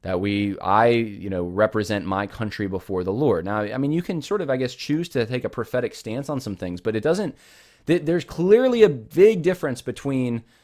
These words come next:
that relationship that God had with a covenant people and representatives of that covenant people who emissaries God had sent to them, and then us in a whatever nation state that we happen to live in.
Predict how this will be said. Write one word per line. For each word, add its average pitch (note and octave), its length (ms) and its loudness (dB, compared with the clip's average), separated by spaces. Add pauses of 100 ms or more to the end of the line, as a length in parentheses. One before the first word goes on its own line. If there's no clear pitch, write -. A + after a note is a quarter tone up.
(120)
that A#2 340 2
relationship C3 540 0
that G#2 100 -2
God A#2 220 2
had B2+ 220 0
with A2+ 100 -4
a F#2 80 -6
covenant D#3 480 0
people A#2 420 -2
and G#2+ 140 -6
representatives A#2+ 680 2
of G2 100 0
that F#2+ 120 -2
covenant G2 380 -4
people G2 320 -6
who G#2 240 -4
emissaries A2+ 540 0
God G#2+ 180 0
had F#2+ 120 -4
sent D3 320 -2
to D#3+ 160 -4
them, G2 300 -8 (680)
and A#2+ 140 -2
then A2+ 240 2
us A2+ 500 -2 (540)
in A2+ 480 0 (500)
a A2 200 0
whatever G#2 420 0
nation F#2 640 -4
state G2 340 -4
that F2+ 140 -6
we F#2+ 100 -4
happen F2+ 340 -6
to E2+ 120 -10
live F#2 180 -4
in. - 160 -12